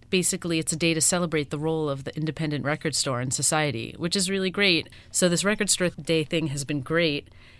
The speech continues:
and for the last two years, we've thrown a free block party to celebrate the store's anniversary and Record Store Day simultaneously.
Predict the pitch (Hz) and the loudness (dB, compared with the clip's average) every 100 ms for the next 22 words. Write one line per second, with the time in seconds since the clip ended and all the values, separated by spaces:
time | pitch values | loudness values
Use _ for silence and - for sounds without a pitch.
0 | - 165 160 156 160 165 165 165 - 170 | -6 0 0 0 -2 -2 0 0 0 0
1 | 160 170 160 151 135 156 - 156 151 143 | 0 2 2 0 -2 -4 -4 -2 0 -2
2 | 139 - 170 151 147 - 160 139 139 143 | -4 -2 -2 0 -2 -2 -2 -2 -2 -2
3 | - 147 139 143 139 135 - - 160 151 | -2 -2 -2 -2 -2 -4 -4 -2 -2 -2
4 | 151 143 139 139 - 139 135 135 135 123 | -2 -2 -4 -4 -4 -4 -4 -6 -6 -6
5 | 135 - 127 120 127 - 131 127 139 123 | -8 -8 -8 -8 -6 -6 -4 -6 -6 -6
6 | 123 - - - | -6 -8 -10 -12